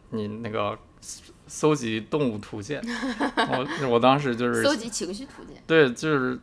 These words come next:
Speaker 1: 就像在森林里面，我看见，哦，这是长颈鹿。
Speaker 2: 嗯。
Speaker 1: 然后我把长颈鹿记录下来，长颈鹿原来是长这个样子。
Speaker 2: 嗯。
Speaker 1: 然后这是，这是大象，我把大象记录下来。
Speaker 2: 嗯。
Speaker 1: 然后这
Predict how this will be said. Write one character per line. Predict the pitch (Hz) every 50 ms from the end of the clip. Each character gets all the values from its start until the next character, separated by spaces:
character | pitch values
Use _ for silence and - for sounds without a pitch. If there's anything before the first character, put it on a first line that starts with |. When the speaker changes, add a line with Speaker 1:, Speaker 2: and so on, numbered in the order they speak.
| - - - - 165 131
Speaker 1:
就 | 139 147
像 | 139 135 160 151 135
在 | 131 160
森 | 160 - - 143 135
林 | 131 123 123
里 | 120
面， | 110 104 104 107
我 | 104
看 | 98 - 120
见， | 113 113 -
哦， | 147 175 185 156
这 | 165
是 | 185 147
长 | - - 127 135
颈 | 127 107 110
鹿。 | 123 147 - - -
Speaker 2:
嗯。 | - 220 208 185 - - - - -
Speaker 1:
然 | - -
后 | - 139 135 120
我 | 110 107 104
把 | 104 101
长 | - - 107 107
颈 | 110
鹿 | 110 110 110
记 | 101 - 117
录 | 113 104
下 | 101 113 107
来， | 110 -
长 | 123 - 147 135
颈 | 123 123
鹿 | 123 120
原 | 120 117 107
来 | 110 113 113 120 113
是 | - - 135 120 117 113
长 | 101 - 113 107
这 | 113 131
个 | 131 120
样 | 110 107 101 -
子。 | - -
Speaker 2:
嗯。 | 196 190 175 175 - - - - - - - - -
Speaker 1:
然 | 110 113
后 | 120 120 120
这 | 117 117 123 120
是， | - 135 120 113 113
这 | 107 123
是 | 117 123 120
大 | - 139
象， | 139 - - 143 120 - - -
我 | - 113
把 | 107 113 107
大 | - 117 110
象 | - 131 120 104
记 | - 110
录 | 110 117
下 | 185 180 -
来。 | 139
Speaker 2:
嗯。 | 156 180 - - - - - - - - - - - -
Speaker 1:
然 | - 139
后 | 160 175 180 - - - - -
这 | - 185 175